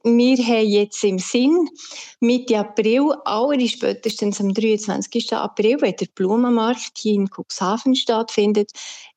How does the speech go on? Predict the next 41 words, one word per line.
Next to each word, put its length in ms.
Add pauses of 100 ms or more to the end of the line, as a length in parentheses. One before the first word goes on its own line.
Terrasse 640
aufzutun 880 (300)
und 300
dass 220
wir 80
dort 340 (160)
einfach 160
mal 220
Kaffee 440
können 200
verkaufen 580
können. 120
Das 100
ist 380
das 220
Ziel. 360 (560)
Und, 480
ähm, 640 (160)
innen 380
nachher 640
wird's 960
noch 280
nicht 240
ganz 340
so 140
weit 240
sein, 540
weil 160
da 100
einfach 340
gewisse 320
Sachen 360
noch 120
fehlen. 480
Es 160
ist 300
sehr, 160
sehr, 220
sehr 240
viel 200
gemacht, 440